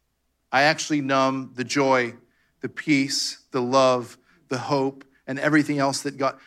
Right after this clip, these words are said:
I love that scripture that says that it was the joy that was set before him that he despised shame.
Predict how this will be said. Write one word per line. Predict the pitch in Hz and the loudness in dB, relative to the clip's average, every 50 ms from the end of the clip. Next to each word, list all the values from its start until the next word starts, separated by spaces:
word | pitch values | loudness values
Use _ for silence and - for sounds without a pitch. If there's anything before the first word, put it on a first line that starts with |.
| _ - | _ 0
I | - 160 165 | 2 2 4
love | 156 147 151 151 160 165 180 190 208 202 160 143 - 156 | 6 6 6 8 8 8 8 8 6 4 -2 -10 -4 0
that | 156 147 135 - | 0 0 0 -2
scripture | - - - - 175 165 170 - 139 131 | -6 -6 -2 0 0 0 0 -4 -6 -4
that | 127 135 - | -4 -4 -4
says | - - - 147 139 139 135 - - _ _ _ _ _ _ _ | -4 -2 0 0 0 0 -2 -4 -8 _ _ _ _ _ _ _
that | - 143 135 | -2 -2 0
it | 156 | 0
was | 156 151 139 - | 0 0 0 0
the | - 147 139 | 0 -2 -4
joy | 120 - - - - 165 160 156 170 165 151 | -2 -4 -6 -2 2 2 4 4 4 4 4
that | 143 143 131 | 2 2 -2
was | 135 123 - | -2 -4 -2
set | - - - 143 143 - | -2 0 -2 -2 -2 -2
before | - 139 123 - - 143 143 151 143 | -4 -4 -4 -4 -4 0 0 0 2
him | 135 131 127 123 120 | 2 0 -2 0 0
that | 127 123 | 0 0
he | 131 127 | 0 -2
despised | 117 123 120 - - - 131 127 123 123 113 - | -2 -4 -4 -4 -4 0 2 2 2 2 0 -2
shame. | - - 139 131 120 107 98 95 - | -4 -2 0 0 -2 -2 -4 -10 -16